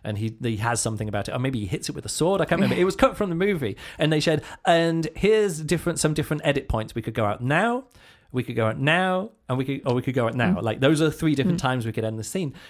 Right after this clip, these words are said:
Speaker 1: And looking at it, you're like, "Oh, but he's just sitting there looking at his father."
Speaker 2: Mm.
Speaker 1: But you're like, "Oh no, he's really acting." And each time they said now, he's sort of, like, got one thing, and then he thinks another thing, and then he thinks,
Speaker 2: Yeah.
Speaker 1: and it
Speaker 2: Yeah.
Speaker 1: depends. And, like, it's so
Speaker 2: Really
Speaker 1: subtle.
Speaker 2: subtle, yeah.
Speaker 1: Yeah,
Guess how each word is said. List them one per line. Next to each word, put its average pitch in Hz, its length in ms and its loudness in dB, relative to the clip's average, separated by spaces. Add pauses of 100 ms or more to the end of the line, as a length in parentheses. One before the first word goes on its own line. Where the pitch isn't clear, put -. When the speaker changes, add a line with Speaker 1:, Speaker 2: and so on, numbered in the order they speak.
(160)
Speaker 1:
And 214 240 -4
looking 262 360 0
at 151 80 2
it, 147 80 0
you're 139 80 0
like, 143 280 -2
"Oh, 285 80 2
but 277 100 -2
he's 214 160 -2
just 226 160 -2
sitting 262 240 0
there 185 140 0
looking 180 340 0
at 156 80 0
his 143 120 -2
father." 240 440 -2
Speaker 2:
Mm. 240 180 2
Speaker 1:
But 196 60 2
you're 190 80 0
like, 190 200 -2
"Oh 202 100 0
no, 277 120 2
he's 196 300 -2
really 233 260 2
acting." 151 540 -2 (220)
And 190 260 0
each 226 240 -2
time 208 220 2
they 196 100 2
said 143 200 0
now, 196 340 2
he's 147 160 0
sort 185 120 2
of, 160 80 0
like, 151 180 0
got - 160 -8
one 170 320 0
thing, 165 520 -4
and 143 80 -2
then 143 80 -2
he 135 60 -4
thinks 170 380 -6
another 147 280 0
thing, 147 320 -4
and 147 80 -4
then 139 80 0
he 139 80 -2
thinks, 208 180 6
Speaker 2:
Yeah. 196 120 4
Speaker 1:
and 185 100 4
it 202 100 2
Speaker 2:
Yeah. 226 120 6
Speaker 1:
depends. 285 380 4 (160)
And, 233 120 4
like, 233 160 2
it's 214 160 -8
so - 320 2
Speaker 2:
Really 269 120 6
Speaker 1:
subtle. 269 360 4
Speaker 2:
subtle, - 160 0
yeah. 185 120 4
Speaker 1:
Yeah, 190 100 2